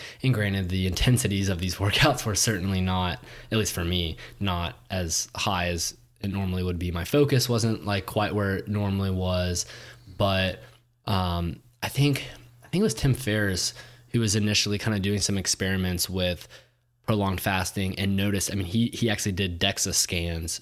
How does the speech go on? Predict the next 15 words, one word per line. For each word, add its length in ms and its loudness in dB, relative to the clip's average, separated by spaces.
to 360 -2
measure 600 -2
um, 420 -8
muscle 420 0
loss 540 2
during 340 0
prolonged 380 -2
fasting 480 0
and 140 2
noticed 440 2
that 400 0
just 220 2
by 100 4
working 440 0
out, 400 2